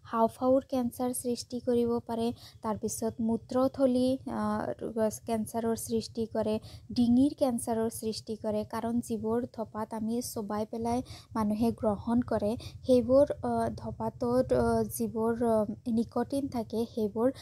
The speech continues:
ডিঙিত বহু সময়লৈকে থাকিব পাৰে আৰু যিয়ে, আ, মানুহৰ বিভিন্ন ধৰণৰ কৰ্কট ৰোগ হোৱাত অৰিহণা যোগায়। আ, তাৰপিছত, আ, ই, আ, মুখৰ কেঞ্চাৰ হোৱাতো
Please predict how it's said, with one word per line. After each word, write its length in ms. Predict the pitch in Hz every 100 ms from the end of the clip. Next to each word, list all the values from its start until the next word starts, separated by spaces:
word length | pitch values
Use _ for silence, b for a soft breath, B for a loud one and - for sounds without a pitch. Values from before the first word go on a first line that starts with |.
| B -
ডিঙিত 380 | 233 240 240 247 -
বহু 260 | 220 240 247
সময়লৈকে 680 | 254 233 233 220 208 - 254
থাকিব 520 | - 208 - 202 196
পাৰে 320 | 185 190 185 -
আৰু 280 | 220 214 233
যিয়ে, 540 | 220 226 214 208 240 B B B
আ, 280 | 226 214 202 -
মানুহৰ 520 | 226 214 202 214 233
বিভিন্ন 600 | 226 233 208 233 220 226 226
ধৰণৰ 580 | 226 214 208 214 214 - -
কৰ্কট 540 | - 220 214 226 220 -
ৰোগ 140 | 233 240 -
হোৱাত 260 | 208 208 - -
অৰিহণা 600 | 226 214 214 214 220 294 B B -
যোগায়। 400 | 226 226 196 185 - B B B -
আ, 280 | 220 214 214
তাৰপিছত, 560 | - 247 - - 294 294
আ, 220 | 277 277 -
ই, 340 | 240 247 285 277 269
আ, 360 | 233 220 214 214 -
মুখৰ 480 | 233 240 - 269 294
কেঞ্চাৰ 500 | - 240 220 - 226 -
হোৱাতো 460 | 226 220 226 240